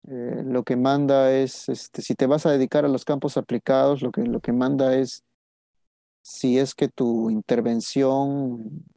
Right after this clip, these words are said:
es útil para las personas en eficiencia, ¿no?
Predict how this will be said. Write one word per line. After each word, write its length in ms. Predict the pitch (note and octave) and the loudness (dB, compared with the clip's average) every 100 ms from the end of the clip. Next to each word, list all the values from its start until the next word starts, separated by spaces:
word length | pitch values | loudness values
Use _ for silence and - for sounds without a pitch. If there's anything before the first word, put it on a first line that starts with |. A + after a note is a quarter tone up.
| _ | _
es 200 | - - | -8 -4
útil 300 | C#3+ - A#2+ | -4 -2 -2
para 260 | A#2+ A2+ G#2+ | 0 0 0
las 160 | G#2+ - | -4 -4
personas 920 | A#2+ - D3 C#3+ C#3 C#3+ - - - - | -6 0 0 2 0 -2 -8 -18 -20 -8
en 160 | B2+ A#2+ | -2 -2
eficiencia, 760 | G#2+ A2+ C#3+ C#3+ A#2+ - A2+ | -2 -2 0 0 0 -4 -4
¿no? 220 | A#2 D3+ | -4 -8